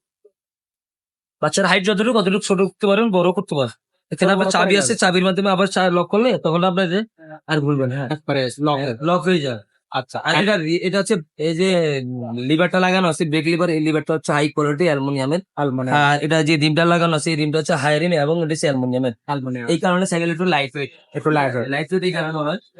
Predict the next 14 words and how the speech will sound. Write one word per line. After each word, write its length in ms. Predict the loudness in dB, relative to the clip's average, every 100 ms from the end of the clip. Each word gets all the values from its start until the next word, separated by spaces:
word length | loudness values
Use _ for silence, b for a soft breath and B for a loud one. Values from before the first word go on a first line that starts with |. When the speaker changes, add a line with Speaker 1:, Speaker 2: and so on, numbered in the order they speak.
| -16 -14 -6
Speaker 1:
আর 180 | -2 -2 -2
টায়ারগুলো 420 | -2 -2 0 -2
একটু 140 | 0 0
উন্নত 200 | 0 0
মানের। 240 | 0 0 0
আর 80 | -2
এটা 200 | -2 -2
বিষয়ে 260 | -2 0 -2
কি 80 | 0
সম্পূর্ণ 340 | -2 2 2 2
স্ক্রিন 240 | 2 0
প্রিন্ট 200 | 2 2
পাবেন। 240 | 2 2 2 -2 _ _ -8 -4
এবং 180 | 0 2